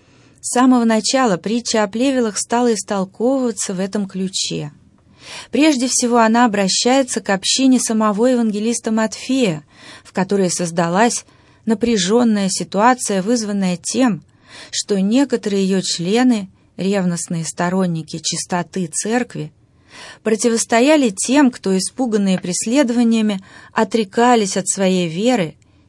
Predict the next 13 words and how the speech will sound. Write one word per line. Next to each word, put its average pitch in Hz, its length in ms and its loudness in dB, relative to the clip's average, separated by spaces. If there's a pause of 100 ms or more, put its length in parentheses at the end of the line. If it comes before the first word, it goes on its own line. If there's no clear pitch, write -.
(200)
и 240 120 0
заслуживали 202 1000 -2
отлучения 175 760 -4
от 185 140 -8
церкви. - 640 -8 (1300)
Святой 196 460 0
евангелист 185 600 -2
Матфей, 185 680 -2 (440)
мудрый 240 560 4
истолкователь 208 960 -2
воли 196 360 -2
своего 180 440 -4
учителя, 175 760 -4